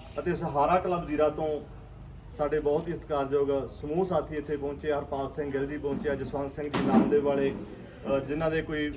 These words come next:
ਨਾਮ ਜਾਣਦਾ ਨਹੀਂ, ਸਾਡੇ ਸਿੱਖ, ਅਪ-, ਕੋਈ ਇਹ ਨਹੀਂ ਕਿ ਨਾਮ ਨਹੀਂ ਜਾਣਦਾ, ਸਾਰੇ ਹੀ ਜਿੰਨੇ ਸਾਡੇ ਸ਼ਖਸੀਅਤਾਂ ਇੱਥੇ ਨਾਮਵਰ ਸ਼ਖਸੀਅਤਾਂ ਨੇ, ਜੂਲਾ ਇਕਬਾਲ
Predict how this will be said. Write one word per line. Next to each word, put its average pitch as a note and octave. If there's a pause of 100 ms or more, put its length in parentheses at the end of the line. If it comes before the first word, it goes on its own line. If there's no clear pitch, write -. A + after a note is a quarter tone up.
(100)
ਨਾਮ C#3+
ਜਾਣਦਾ C#3
ਨਹੀਂ, D3+
ਸਾਡੇ D3
ਸਿੱਖ, D3
ਅਪ-, C#3
ਕੋਈ D#3+
ਇਹ E3
ਨਹੀਂ F3+
ਕਿ F#3+
ਨਾਮ D3+
ਨਹੀਂ E3+
ਜਾਣਦਾ, D3 (500)
ਸਾਰੇ F#3+
ਹੀ A3+
ਜਿੰਨੇ G3
ਸਾਡੇ F#3
ਸ਼ਖਸੀਅਤਾਂ E3+
ਇੱਥੇ F3
ਨਾਮਵਰ D#3+
ਸ਼ਖਸੀਅਤਾਂ D#3
ਨੇ, D#3+
ਜੂਲਾ D#3
ਇਕਬਾਲ D#3+